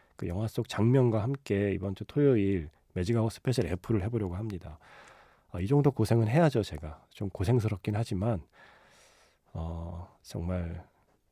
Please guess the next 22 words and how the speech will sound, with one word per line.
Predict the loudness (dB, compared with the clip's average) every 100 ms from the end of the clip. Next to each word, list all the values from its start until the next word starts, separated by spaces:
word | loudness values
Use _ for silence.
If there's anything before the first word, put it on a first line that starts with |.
| _ _ -14
그 | -8 -6 -6 -8 -6
리스펙을 | -4 0 -2 2 6 8
담아서, | 6 2 -2 -4 -6 -12 _ _ -10
우리 | -6 -6 -6 -10 _ _ -20 -20 _ _
철수 | -4 -2 2 4
아저씨, | 4 2 0
아니, | -2 -2
철수 | 0 0 4 6
오빠에 | 6 6 6 8 6
대한 | 2 -2 -2 -4 -10
저의 | -8 -4 0
리스펙을 | 0 -2 -4 -2 0
담아서 | -4 -8 -12 -14 -18 -20 _ _ _ _ _ -20 _
매직아웃 | -8 -4 0 -2
스페셜 | -2 -6 -4 -4
F를 | -4 -2 0 0 -2 -4 _ _ _ _ _ _ _ -20 _ _ _ -20 -20 _ _
준비해 | -4 -2 0
보겠습니다. | -2 -2 -4 -6 -14 -14 -16 -20 _ _ -16
네. | -16 -16 _ _ _ _
그때 | -6 -2 4 4
더 | 6 6 8
많은 | 8 6 4 0